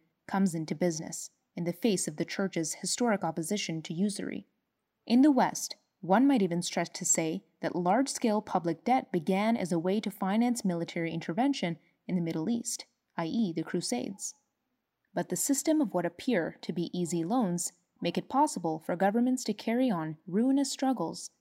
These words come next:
as they're able to obtain the sinews of war without having to resort to a system of direct taxation. During the war,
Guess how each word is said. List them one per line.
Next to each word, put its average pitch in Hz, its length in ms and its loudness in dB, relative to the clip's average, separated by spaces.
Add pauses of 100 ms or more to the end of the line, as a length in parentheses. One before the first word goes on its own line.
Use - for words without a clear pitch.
as 165 120 -4
they're 165 200 -2
able 226 300 2
to - 120 -6
obtain - 300 -6
the 170 80 -2
sinews 180 680 0
of 151 120 -4
war 175 420 -2 (220)
without 214 280 2
having 175 280 2
to 165 120 -10
resort 165 340 -2
to - 120 -6
a 165 40 -4
system 202 440 -2 (240)
of 190 140 -8
direct 202 400 0
taxation. - 640 -6 (1000)
During 254 320 4
the 220 80 6
war, 160 380 -4